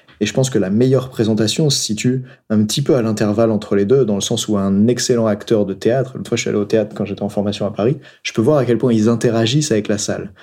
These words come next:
comment ils utilisent les gens qui sont assis au premier rang pour interagir avec eux, créer de l'humour, et cetera.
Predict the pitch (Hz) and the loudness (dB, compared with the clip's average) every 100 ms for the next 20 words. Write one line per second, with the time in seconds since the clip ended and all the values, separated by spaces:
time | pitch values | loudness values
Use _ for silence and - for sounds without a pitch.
0 | _ - 117 113 117 131 131 135 120 110 | _ 0 2 2 0 -2 0 2 2 2
1 | 127 127 110 110 101 101 - 113 - 107 | 2 -2 -4 -2 0 0 0 0 0 -2
2 | 104 104 127 127 123 104 101 117 107 104 | 0 2 0 -2 -2 -2 0 0 0 0
3 | 98 98 - 135 123 - 113 104 101 101 | -2 -2 0 2 2 -2 -2 0 0 0
4 | 98 113 135 117 98 - 98 101 117 135 | 2 2 2 2 -2 -8 -6 -2 -2 -4